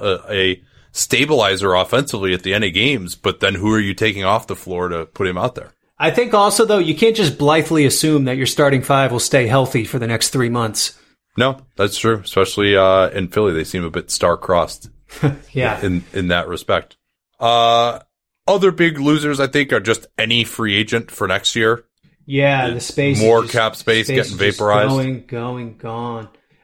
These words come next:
Speaker 2: Um, you know who you haven't talked about at all?
Speaker 1: Yeah.
Speaker 2: San Antonio.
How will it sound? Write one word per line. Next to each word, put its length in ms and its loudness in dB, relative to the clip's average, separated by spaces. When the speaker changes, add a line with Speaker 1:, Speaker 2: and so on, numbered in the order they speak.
Speaker 2:
Um, 380 0
you 120 -2
know 120 4
who 80 6
you 80 6
haven't 220 0
talked 220 2
about 240 2
at 60 -2
all? 400 -4
Speaker 1:
Yeah. 180 0
Speaker 2:
San 240 -4
Antonio. 580 -4